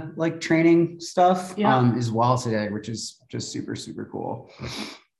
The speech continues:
Speaker 1: Um, yeah, are we, yeah, great. I think Kristen will not be on the call today, so we'll, we'll go ahead and get started. Um, yeah,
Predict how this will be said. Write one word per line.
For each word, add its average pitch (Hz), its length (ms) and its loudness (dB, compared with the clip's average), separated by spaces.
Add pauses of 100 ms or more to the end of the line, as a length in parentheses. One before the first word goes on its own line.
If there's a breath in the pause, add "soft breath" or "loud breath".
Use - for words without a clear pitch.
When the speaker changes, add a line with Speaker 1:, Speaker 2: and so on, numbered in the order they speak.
(800)
Speaker 1:
Um, 117 640 2
yeah, 139 340 2
are 120 120 -4
we, 156 320 -2
yeah, - 340 -2
great. 107 280 -2
I 113 80 0
think 143 200 2
Kristen 117 460 -2
will 95 80 -4
not - 320 -6
be - 180 -8 (120)
on - 180 -6
the - 60 -10
call - 260 -4
today, - 320 -10
so - 240 -6
we'll, 113 320 0
we'll 143 140 2
go 131 140 4
ahead 110 200 4
and 107 80 0
get - 160 -8
started. 85 480 -4 (500 soft breath)
Um, 123 680 4 (2000)
yeah, 240 460 8